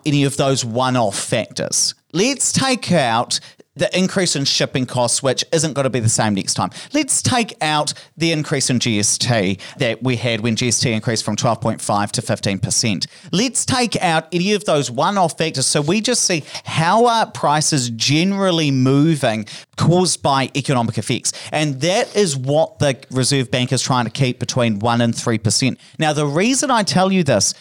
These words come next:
is that the Reserve Bank is coming out already and saying, "We expect that headline inflation will be high. We expect there are some one-off factors which is gonna push headline inflation up." Now, when the media reports this, my key message to you is not to get spooked,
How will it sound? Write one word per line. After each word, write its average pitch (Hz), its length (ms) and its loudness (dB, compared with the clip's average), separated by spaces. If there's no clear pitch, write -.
is 139 140 4
that 165 140 2
the 170 60 0
Reserve 160 320 2
Bank 208 180 0
is 160 120 0
coming 170 300 2
out 156 140 4
already 151 280 4
and 131 100 2
saying, 131 260 2
"We 151 240 2
expect 175 420 0
that 143 260 0
headline 170 400 0
inflation 120 600 0
will 131 180 4
be 127 200 0
high. 110 500 0
We 151 180 2
expect 165 400 -2
there 147 180 2
are 143 40 4
some 123 260 0
one-off 180 400 2
factors 117 360 -2
which 113 120 -2
is 120 120 -2
gonna 123 160 -2
push 123 240 -2
headline 170 340 0
inflation 131 400 -2
up." 110 160 -2
Now, 147 140 0
when 180 240 2
the 233 80 2
media 208 340 2
reports 180 380 2
this, - 300 -2
my 127 160 -2
key 175 240 2
message 175 460 0
to 143 100 2
you 123 300 2
is 135 280 0
not 135 280 0
to - 80 0
get 226 160 -2
spooked, - 420 -4